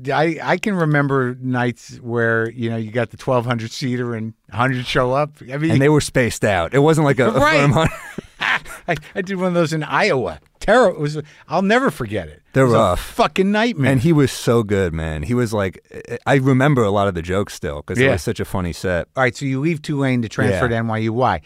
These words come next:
Speaker 1: Because you just wanna be in New York,
Speaker 2: I wanna
Speaker 1: or
Speaker 2: be in New York. I got a taste of the, of the comedy scene, and I, and,
Speaker 1: Oh, you wanna
Speaker 2: and
Speaker 1: be close to it,
Speaker 2: I would
Speaker 1: huh?
Speaker 2: do, I would do one mic a week in, um, New Orleans 'cause that's all they had. So I was
Speaker 1: Yeah.
Speaker 2: writing a lot, but I wasn't really getting on stage.
Speaker 1: Right.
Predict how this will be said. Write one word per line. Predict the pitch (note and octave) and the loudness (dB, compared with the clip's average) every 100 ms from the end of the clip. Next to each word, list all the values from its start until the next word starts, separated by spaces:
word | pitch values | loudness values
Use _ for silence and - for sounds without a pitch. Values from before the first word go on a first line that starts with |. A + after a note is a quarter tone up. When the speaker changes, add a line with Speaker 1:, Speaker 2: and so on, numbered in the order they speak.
| - - | -12 -12
Speaker 1:
Because | - G#2 A#2 G#2+ | -8 -2 -2 -2
you | |
just | A2 A#2+ | -4 -4
wanna | A2 | -4
be | G#2+ | -4
in | G#2 | -4
New | G2+ | -2
York, | A2 C3 | -2 0
Speaker 2:
I | |
wanna | B2+ D3 | 2 2
Speaker 1:
or | |
Speaker 2:
be | C#3 | 2
in | C3+ | 2
New | B2+ | 2
York. | A#2 A2+ A2+ | 2 2 0
I | |
got | A#2+ | -2
a | B2+ | -2
taste | - A2+ A2 | -2 -2 -2
of | G#2+ | -4
the, | F#2 F2+ | -6 -6
of | G2 | -8
the | F#2+ | -6
comedy | - F#2 F#2+ F2+ | -4 -4 -4 -6
scene, | - F2+ F#2 | -6 -6 -6
and | F2 | -6
I, | E2+ | -6
and, | E2+ F#2+ G2 | -6 -4 -4
Speaker 1:
Oh, | E2+ | -4
you | F2 | -2
wanna | G2+ | -2
Speaker 2:
and | G2+ | 0
Speaker 1:
be | G2 | -2
close | G#2+ G2 - | -4 -6 -6
to | F2+ | -6
it, | |
Speaker 2:
I | E2 | 0
would | G3 F#3+ | 0 2
Speaker 1:
huh? | |
Speaker 2:
do, | F#3 E3 - | 2 0 2
I | D3 | 0
would | G3 | 2
do | E3+ | 2
one | B2+ A#2+ A#2+ | 0 2 2
mic | G#2+ G2+ - | 0 -2 -4
a | |
week | F2 F2+ E2+ - - _ | -4 -4 -6 -8 -18 _
in, | G2+ F#2 F2 E2 D#2+ - | -6 -4 -2 -4 -8 -10
um, | E2+ D#2+ D#2 D2+ - | -8 -4 -4 -6 -8
New | G2 F#2+ | -4 -2
Orleans | A#2+ A2 F2 | -2 -2 -6
'cause | G2 | -6
that's | F#2 G#2 | -6 -4
all | F#2 | -6
they | D#2+ | -6
had. | F#2 F#2 D#2 - | -4 -4 -6 -4
So | A#2 | 0
I | |
was | A2+ | 2
Speaker 1:
Yeah. | F2+ | 0
Speaker 2:
writing | G2 A#2+ A2+ | -2 -2 -2
a | F2 | -4
lot, | D#2+ D2+ | -6 -6
but | F2+ | -4
I | |
wasn't | F#2+ G#2+ G2 | -2 -2 -4
really | F2 | -6
getting | E2+ E2 D#2+ | -6 -6 -6
on | D2+ | -8
stage. | - D#2+ D2 F#2+ | -8 -8 -6 -4
Speaker 1:
Right. | F2 D#2+ | -4 -4